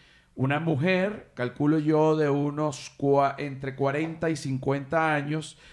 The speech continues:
Pienso yo que puede ten-, puede, puede tener unos cuarenta y siete, cuarenta y ocho años. Pienso yo que es, eh, de una zona de Venezuela que no es la capital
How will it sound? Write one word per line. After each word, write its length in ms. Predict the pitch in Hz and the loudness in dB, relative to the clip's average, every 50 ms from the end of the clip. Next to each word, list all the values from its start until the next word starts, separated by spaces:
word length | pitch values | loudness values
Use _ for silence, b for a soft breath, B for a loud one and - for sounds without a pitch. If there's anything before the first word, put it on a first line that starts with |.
| B B B B | B B B B
Pienso 260 | 143 156 151 135 165 | -4 -4 -2 0 0
yo 140 | 165 170 165 | 0 0 0
que 80 | 160 | -2
puede 180 | 160 165 165 160 | -4 -4 -4 -4
ten-, 280 | - 151 135 131 - - | -4 -6 -8 -8 -8 -2
puede, 240 | 147 151 160 165 160 | 0 2 2 2 0
puede 380 | - - 180 196 202 196 185 | -2 -2 0 0 0 0 -2
tener 260 | 185 175 170 175 165 | -4 -6 -6 -6 -4
unos 180 | 170 170 165 - | -4 -4 -4 -4
cuarenta 380 | - 156 156 151 143 135 143 135 | -2 -4 -4 -4 -4 -4 -2 -2
y 80 | 127 | -2
siete, 480 | 123 - - 156 170 180 180 175 - - | -4 -6 -2 0 2 2 2 0 -4 -4
cuarenta 360 | - 139 131 131 123 - 127 | -2 -2 -2 -2 -4 -4 -2
y 60 | 127 | 0
ocho 320 | 135 139 139 - 170 160 156 | 0 0 0 0 2 2 2
años. 480 | 147 135 131 131 139 160 151 - - B B B B B B B B B _ | 2 2 0 -4 -6 -8 -10 -10 -14 B B B B B B B B B _
Pienso 520 | - 160 175 180 185 175 170 - 180 175 | 0 2 2 2 2 0 0 0 0 0
yo 400 | 170 160 175 170 165 170 165 170 | 2 4 4 4 4 4 2 -2
que 640 | - 170 165 165 165 165 165 165 170 165 160 160 156 | -8 -8 -6 -6 -6 -8 -8 -8 -6 -6 -4 -4 -4
es, 340 | 151 - - - - - - - | -6 -6 -8 -10 -12 -14 -12 -8
eh, 360 | - 160 165 160 151 143 135 135 | -4 -2 -2 -2 -2 -2 -4 -2
de 80 | 135 131 | -2 -2
una 180 | 139 139 151 143 | -2 -2 -4 -6
zona 460 | - - 165 160 165 160 165 160 160 | -4 -2 0 0 0 0 -2 -2 -2
de 100 | 151 139 | -2 -2
Venezuela 760 | 135 131 123 123 127 - - 143 147 147 143 147 156 147 135 B B B B B B B | -2 -4 -4 -6 -8 -6 -2 0 0 0 0 0 -2 -4 -6 B B B B B B B
que 160 | B - 135 | B -6 -4
no 140 | 131 139 143 | -2 -2 -2
es 80 | 139 151 | -2 -2
la 140 | 160 160 - | -4 -2 -2
capital 760 | 165 143 - - - - 170 165 160 147 135 131 131 - | -4 -4 -4 -6 -6 -2 0 0 2 2 0 -2 -4 -6